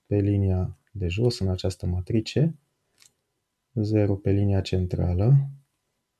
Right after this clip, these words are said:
ca să nu ni se decaleze pixelii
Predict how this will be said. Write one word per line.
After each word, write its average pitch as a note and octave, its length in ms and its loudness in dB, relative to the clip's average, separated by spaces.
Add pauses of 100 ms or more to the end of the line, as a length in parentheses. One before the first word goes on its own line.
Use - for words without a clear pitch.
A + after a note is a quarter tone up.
(160)
ca - 180 -4
să G2 160 -4
nu G2 260 2
ni F#2+ 140 2
se F#2 340 0
decaleze F2 760 0 (1300)
pixelii C#3+ 720 2